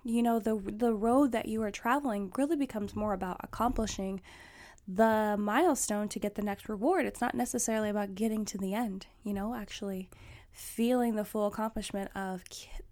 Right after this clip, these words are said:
like, continuing on your journey and pushing forward and struggling through all the hard times and getting through that. Like, it's just really all about, like, "Well, what am I gonna get next <laughs> if I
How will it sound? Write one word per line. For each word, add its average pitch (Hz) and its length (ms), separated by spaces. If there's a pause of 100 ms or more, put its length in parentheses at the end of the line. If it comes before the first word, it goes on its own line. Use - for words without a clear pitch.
like, 190 200
continuing 214 640
on 208 180
your 202 140
journey 220 400
and 196 240 (460)
pushing 220 340
forward 247 480
and 202 180 (320)
struggling 226 540
through 254 240
all 208 140
the 202 80
hard 208 320
times 240 500
and 196 100
getting 247 220
through 214 120
that. - 200
Like, 208 160
it's 190 140
just - 240 (160)
really 226 280
all 202 160
about, 185 220
like, 202 180
"Well, 190 220
what 196 140
am 196 80
I 185 80
gonna 190 180
get 180 160
next 269 420
<laughs> - 0
if 226 140
I 220 300